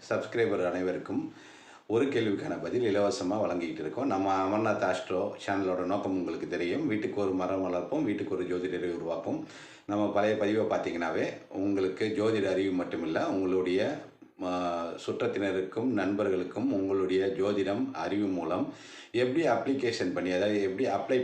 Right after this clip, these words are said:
பண்ணி அதை வந்து பலன் எடுக்கிறது அப்படின்றது தான் நம்மளோட நோக்கம். அதை ப-, சம்மந்தமான வீடியோ தான் இப்போ பழைய வீடியோவில் இருக்கு. பார்க்காதவங்க சப்ஸ்கிரைப் பண்ணிட்டு பாருங்க. இப்போ வந்து பதிவுக்கு போகலாம். நாளைக்கு, அதாவது நாளைக்கு இல்லை, இன்னைக்கு,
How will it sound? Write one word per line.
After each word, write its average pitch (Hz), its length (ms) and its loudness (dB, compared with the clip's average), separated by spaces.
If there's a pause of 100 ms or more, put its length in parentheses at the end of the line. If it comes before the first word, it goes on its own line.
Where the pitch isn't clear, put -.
பண்ணி 92 500 -2
அதை 95 220 0
வந்து 90 260 0
பலன் 107 280 2
எடுக்கிறது 87 500 0
அப்படின்றது 87 500 -2
தான் 127 240 0
நம்மளோட 82 360 -2
நோக்கம். 80 460 -2
அதை 90 220 -2
ப-, 95 200 -4
சம்மந்தமான 95 500 -2
வீடியோ 87 300 0
தான் 95 200 0
இப்போ - 360 -4
பழைய 90 220 0
வீடியோவில் 87 360 0
இருக்கு. 80 220 -4 (100)
பார்க்காதவங்க 87 580 0
சப்ஸ்கிரைப் - 380 -2
பண்ணிட்டு 156 240 -6
பாருங்க. - 340 -6 (840)
இப்போ 131 320 2
வந்து 113 260 4 (300)
பதிவுக்கு 113 400 2 (100)
போகலாம். 107 340 0 (480)
நாளைக்கு, 113 640 2 (140)
அதாவது 104 520 4
நாளைக்கு 113 400 0
இல்லை, 110 220 0
இன்னைக்கு, 123 440 0